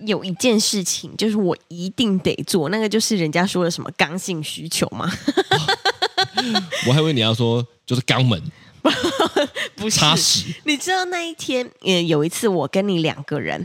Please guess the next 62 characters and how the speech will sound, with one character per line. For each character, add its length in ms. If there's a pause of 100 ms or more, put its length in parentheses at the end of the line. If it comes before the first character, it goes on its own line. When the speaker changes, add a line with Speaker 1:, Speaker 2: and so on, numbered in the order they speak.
(100)
Speaker 1:
就 180
只 160
有 100
我 120
们 120
两 180
个， 140 (520)
呃， 260
第 180
一 40
次 160
去 100
美 180
国 220
的 100
时 220
候， 300 (320)
然 160
后 140
呢， 120
我 60
们 100
就 100
去 140
爬 260
山。 400 (360)
那 120
在 140
山 320
上 360
呢， 200
就 180
是， 380 (260)
呃， 160
我 120
就 120
跟 160
你 140
说 240
，“哦， 100 (140)
我 100
好 200
想 320
尿 220
尿。” 280
因 80
为 140
那 180
一 100
次 240
刚 200
好 160
是 120
我 140
怀 240
孕 240
六 220
个 240
月 260
的 140
时 200
候。 240